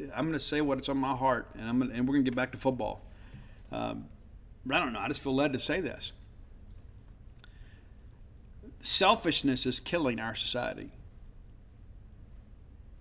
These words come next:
It absolutely is. We've become so self-absorbed and so incredibly selfish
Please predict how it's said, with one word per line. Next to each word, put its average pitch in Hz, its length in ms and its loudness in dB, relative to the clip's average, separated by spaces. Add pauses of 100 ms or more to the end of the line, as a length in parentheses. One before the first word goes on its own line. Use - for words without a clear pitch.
(520)
It 147 120 4
absolutely 156 400 6
is. - 280 -6 (1800)
We've 139 160 4
become 143 460 2
so - 260 6
self-absorbed 127 920 2 (1700)
and 131 100 0
so 156 240 6
incredibly 156 460 4
selfish 123 560 -2